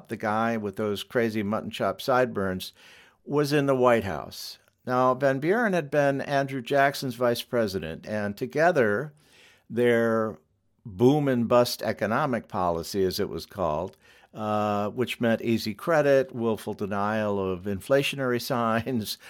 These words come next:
wild speculation in land and commerce, uh,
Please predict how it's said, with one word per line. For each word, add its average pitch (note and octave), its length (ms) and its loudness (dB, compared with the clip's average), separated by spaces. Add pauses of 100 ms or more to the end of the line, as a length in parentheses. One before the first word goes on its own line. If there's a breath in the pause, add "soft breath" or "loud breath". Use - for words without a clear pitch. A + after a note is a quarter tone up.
(140 loud breath)
wild A#2 540 6
speculation G#2+ 1040 0
in F#2 240 -2
land A2 400 2
and F2 140 -6
commerce, A#2 720 -2 (440 loud breath)
uh, B2+ 420 0